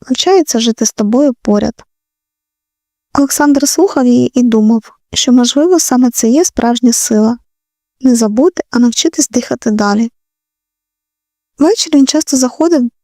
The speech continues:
до них, приносив пиріг від матері або допомагав з ремонтом дверей.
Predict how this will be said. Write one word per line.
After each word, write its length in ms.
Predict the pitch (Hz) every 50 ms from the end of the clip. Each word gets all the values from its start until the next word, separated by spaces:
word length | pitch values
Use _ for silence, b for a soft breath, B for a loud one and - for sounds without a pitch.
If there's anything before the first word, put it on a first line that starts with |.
| _ _ -
до 160 | 277 262 254
них, 280 | 254 240 247 247 -
приносив 500 | - - - 226 240 302 349 - - 262
пиріг 320 | - - 254 302 294 302 277
від 140 | 254 240 254
матері 420 | 254 240 240 240 - - - - -
або 180 | - 247 247 277
допомагав 560 | 269 262 - - 240 233 262 262 330 381 392
з 40 | 311
ремонтом 500 | 247 233 233 247 269 302 302 - 240 233
дверей. 440 | 226 240 214 214 208 208 220 233